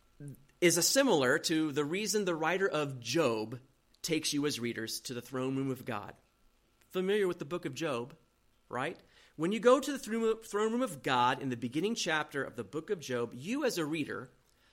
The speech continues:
learn something that the characters in the story don't know, right? You have been informed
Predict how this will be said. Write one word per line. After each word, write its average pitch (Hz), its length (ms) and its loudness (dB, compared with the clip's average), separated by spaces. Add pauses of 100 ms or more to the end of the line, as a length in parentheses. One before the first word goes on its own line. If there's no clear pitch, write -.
(140)
learn 196 440 2
something 143 600 -2 (800)
that 143 140 0
the 151 80 -4
characters 220 540 0
in 190 60 -2
the 180 60 0
story 180 320 0
don't 120 340 -4
know, 165 280 -2 (340)
right? 226 260 -2 (600)
You 226 260 2
have 247 220 2
been 208 120 6
informed 202 600 0